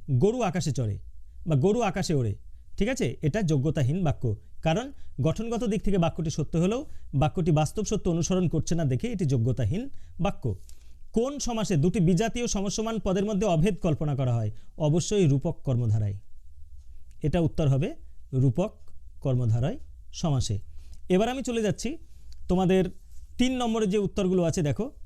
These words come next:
"এই খবরে তারা খুব খুশি হয়ে গেল।" কারা কেন খুশি হয়েছিল? তুমি লিখতে পারো যে এই, আহ, আলোচ্য উদ্ধৃতিটি, আহ, পান্নালাল প্যাটেলের অদলবদল গল্প থেকে নেওয়া হয়েছে। কারা বলতে পাড়া প্রতিবেশীরা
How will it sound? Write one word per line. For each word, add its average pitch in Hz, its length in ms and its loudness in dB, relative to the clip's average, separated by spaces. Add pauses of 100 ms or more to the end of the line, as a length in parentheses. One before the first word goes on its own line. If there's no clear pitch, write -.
(100)
"এই 240 180 2
খবরে 220 300 0
তারা 196 240 2
খুব 226 160 -6
খুশি 247 320 0
হয়ে 185 180 4
গেল।" 127 200 2 (240)
কারা 180 240 2
কেন 196 280 0
খুশি 196 280 0
হয়েছিল? 120 360 2 (380)
তুমি 233 140 0
লিখতে 240 240 0
পারো 226 320 0 (380)
যে 185 360 6 (260)
এই, 196 340 4
আহ, 180 400 2 (220)
আলোচ্য 170 340 2
উদ্ধৃতিটি, 202 680 2
আহ, - 520 0
পান্নালাল 190 460 0
প্যাটেলের 190 380 2
অদলবদল 180 480 4
গল্প 180 240 2
থেকে 190 200 0
নেওয়া 185 220 2
হয়েছে। 190 400 0 (500)
কারা 190 240 2
বলতে 220 240 0
পাড়া 185 260 2
প্রতিবেশীরা 220 720 -2